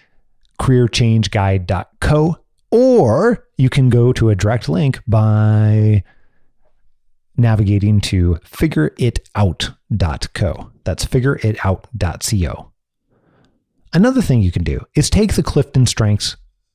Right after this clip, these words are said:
Strength Finder assessment to begin to recognize and articulate your strengths in a new and different way. This isn't going to solve all your problems, but it is going to help you begin to understand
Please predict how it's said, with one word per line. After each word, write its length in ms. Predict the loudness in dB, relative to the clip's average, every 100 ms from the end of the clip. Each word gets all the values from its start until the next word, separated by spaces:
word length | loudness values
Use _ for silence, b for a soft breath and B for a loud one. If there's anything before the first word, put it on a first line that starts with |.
| _
Strength 360 | -6 -2 -2 0
Finder 320 | 0 2 2
assessment 500 | 0 -2 -2 -4 -6 B B B
to 220 | -4 0 2
begin 300 | 2 2 2
to 80 |
recognize 560 | 2 2 2 2 2 2
and 80 | 0
articulate 640 | 0 0 -2 0 0 0
your 120 | -2 -4
strengths 420 | -2 0 0 0
in 140 | 0
a 60 | 2
new 280 | 4 2 2
and 180 | 2
different 320 | 2 0 -2 -4
way. 360 | -6 -8 -18 _ _ _ b b b b b b
This 200 | -2 2
isn't 220 | 2 4
going 260 | 4 4 2
to 60 | 2
solve 300 | 2 2 2
all 100 | 2
your 120 | 0
problems, 400 | 0 0 2 0
but 180 | 0 0
it 100 | 2
is 160 | 0
going 200 | 2 2
to 60 | 2
help 320 | 0 -2 0
you 320 | 0 2 2
begin 640 | 0 -2 -2 0 2 2 2
to 160 | 0
understand 640 | 0 0 0 0 0 0 -2